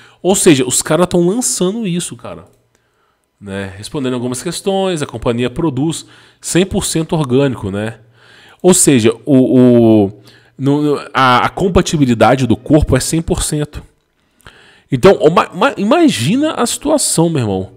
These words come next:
Tipo assim, ah, perdeu um braço, você tem um braço reserva e não sei o quê. Então, olha o nível que a coisa tá chegando, cara. Olha o nível que a coisa tá chegando. E ele vai falando, ó, que eles tão desenvolvendo e tudo mais,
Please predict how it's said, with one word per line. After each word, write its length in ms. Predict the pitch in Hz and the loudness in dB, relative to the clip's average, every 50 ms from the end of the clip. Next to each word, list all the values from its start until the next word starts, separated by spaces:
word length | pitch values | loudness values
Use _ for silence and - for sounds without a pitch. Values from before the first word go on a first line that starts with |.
| _ _ _ _ _ _ _ _ _ _ _ _ _ | _ _ _ _ _ _ _ _ _ _ _ _ _
Tipo 200 | - - - 254 | -12 -6 -2 -2
assim, 420 | 240 - - - 185 170 151 135 - | -2 -2 -2 -4 -2 -2 -2 -2 0
ah, 280 | - 185 214 233 214 175 | 2 4 4 6 6 4
perdeu 380 | 151 - 160 143 143 135 170 190 | 4 2 0 0 2 4 4 4
um 100 | 185 156 | 4 4
braço, 600 | 117 113 117 127 160 190 175 - - - 107 87 | 2 4 4 4 4 2 0 -2 -6 -10 -10 -10
você 200 | 107 - - 127 | -10 -10 -8 -6
tem 100 | 139 156 | -4 -4
um 80 | 151 | -2
braço 280 | 131 135 131 135 135 - | -2 0 -2 -2 -2 -4
reserva 760 | 139 139 139 127 107 107 120 127 120 101 87 87 87 85 85 _ - - - - _ - | -4 -2 -2 0 2 2 4 4 2 0 -2 -4 -8 -10 -10 _ -20 -20 -20 -20 _ -8
e 80 | - 117 | -4 -2
não 100 | 123 127 | -2 -2
sei 180 | 120 - - | -2 0 -2
o 60 | 131 - | -2 -2
quê. 380 | 127 - 127 123 107 - - - - _ _ _ _ _ | 0 0 0 0 0 -2 -6 -18 -20 _ _ _ _ _
Então, 260 | - 107 160 165 165 - | -4 0 0 0 0 2
olha 400 | - 131 143 170 202 262 302 302 | 4 4 6 6 6 4 2 0
o 140 | - - 226 | 0 -2 -4
nível 400 | 240 208 175 170 170 180 196 208 | -2 0 0 0 0 0 -2 -4
que 100 | 196 - | -4 -4
a 40 | 202 | -6
coisa 300 | - - 147 143 147 160 | -4 0 0 0 0 0
tá 120 | 151 156 | -4 -6
chegando, 460 | 151 - - 208 180 170 147 123 104 95 | -6 -6 -8 -10 -10 -10 -12 -14 -14 -14
cara. 240 | - 95 87 87 - | -12 -12 -12 -10 -8
Olha 220 | - 110 127 160 202 | -8 -6 -6 -6 -8
o 40 | |
nível 280 | 214 170 139 143 139 156 | -8 -10 -10 -12 -12 -12
que 60 | 165 | -14
a 40 | 156 | -12
coisa 200 | - 127 127 123 | -10 -10 -10 -8
tá 60 | 139 131 | -10 -12
chegando. 440 | - - 175 160 139 107 95 90 82 - _ _ _ _ _ _ _ _ _ _ _ _ _ _ _ _ _ _ _ _ _ _ _ _ - _ _ _ _ _ _ _ _ _ _ _ _ _ _ - | -12 -12 -12 -10 -10 -10 -12 -12 -16 -20 _ _ _ _ _ _ _ _ _ _ _ _ _ _ _ _ _ _ _ _ _ _ _ _ -20 _ _ _ _ _ _ _ _ _ _ _ _ _ _ 0
E 80 | 147 | 2
ele 100 | 165 151 | 2 4
vai 100 | 151 156 | 4 2
falando, 480 | 156 - - 277 277 240 220 208 180 127 | 2 2 0 0 2 2 0 0 0 0
ó, 80 | 104 | -2
que 200 | 90 - - 107 101 | -2 -2 -2 -2 -2
eles 320 | - 107 113 - - - | 0 -2 -2 -2 -6 -12
tão 180 | - - 135 110 | -12 -12 -12 -12
desenvolvendo 840 | 98 92 101 101 117 170 175 143 127 127 147 160 165 156 127 110 98 | -12 -12 -12 -10 -10 -10 -8 -6 -6 -6 -6 -6 -6 -8 -8 -8 -10
e 40 | |
tudo 220 | 92 - 95 120 139 | -12 -12 -14 -12 -10
mais, 800 | 151 - 113 117 127 131 131 127 117 101 98 - - - - | -6 -6 -4 -4 -2 -2 -4 -4 -6 -6 -8 -12 -14 -18 -18